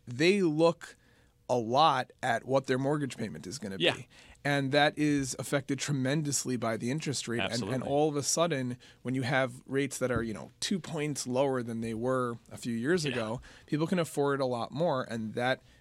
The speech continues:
Speaker 1: means they're gonna go in heavier when they're
Speaker 2: Sure.
Speaker 1: buying, and that has driven prices up.
Speaker 2: Absolutely. So, listen, a lot of stuff we're talking about in, in my industry, in the, in the commercial space, is, you know, the ten thirty-one exchange and capital gains taxes.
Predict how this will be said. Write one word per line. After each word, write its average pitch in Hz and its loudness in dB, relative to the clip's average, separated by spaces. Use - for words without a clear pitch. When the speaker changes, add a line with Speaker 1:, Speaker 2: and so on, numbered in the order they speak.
Speaker 1:
means 131 -4
they're 120 0
gonna 123 -4
go 123 -2
in 113 -4
heavier 127 -2
when 120 -2
they're 117 -2
Speaker 2:
Sure. 110 -4
Speaker 1:
buying, 113 -2
and 107 -6
that 110 -6
has 117 -12
driven 120 -6
prices 143 -6
up. 78 -14
Speaker 2:
Absolutely. 95 -6
So, 170 -2
listen, 147 2
a 117 2
lot 127 2
of 165 -2
stuff 147 0
we're 120 -4
talking 110 -2
about 104 0
in, 92 -4
in 98 -6
my 101 0
industry, 90 -4
in 82 -8
the, 82 -8
in 76 -8
the 90 -8
commercial 98 -6
space, - -6
is, 101 -4
you 110 0
know, 110 2
the 98 -4
ten 127 -2
thirty-one 127 0
exchange 95 -4
and 92 -10
capital 90 -6
gains 78 -10
taxes. - -18